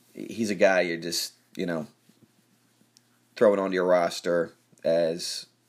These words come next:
you know, that Q B seven or R B seven, R B eight, just to, to fill out your team. Not a lot of expectations coming from Mister Gore. Uh,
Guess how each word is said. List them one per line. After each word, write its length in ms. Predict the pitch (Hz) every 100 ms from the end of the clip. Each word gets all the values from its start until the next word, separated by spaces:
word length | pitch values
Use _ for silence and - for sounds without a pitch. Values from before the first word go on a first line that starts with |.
| _ _
you 100 | 85
know, 120 | 80 80
that 180 | 82
Q 220 | - 107 90
B 100 | 87
seven 360 | - 90 87 -
or 140 | 95 -
R 140 | 101
B 120 | 90 87
seven, 380 | - 85 82
R 200 | 78 92
B 200 | 82 85
eight, 280 | - 82 80
just 300 | - 85 -
to, 220 | - 76 76 _
to 100 | -
fill 240 | - 82
out 100 | 82
your 100 | 71
team. 420 | 73 - 82 78 76 _ _ _
Not 180 | 87 82
a 20 |
lot 120 | 80
of 80 | 78
expectations 760 | 80 - 73 - 73 71 76 -
coming 240 | 78 78
from 400 | - 76 73 76 90
Mister 320 | 87 78 -
Gore. 400 | 67 80 76 76 - _ _ _ _ _ _
Uh, 340 | - 80 82